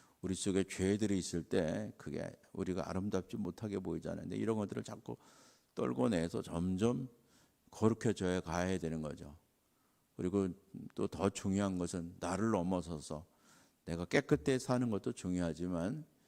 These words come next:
이웃을 돌아보고 또 주님의 몸 된 교회를 또 섬기고 봉사하는 것,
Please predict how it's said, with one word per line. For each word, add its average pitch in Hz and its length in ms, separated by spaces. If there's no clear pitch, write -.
이웃을 90 400
돌아보고 82 800
또 87 80
주님의 92 400
몸 87 280
된 92 240
교회를 90 680
또 87 320
섬기고 117 540
봉사하는 85 720
것, 76 160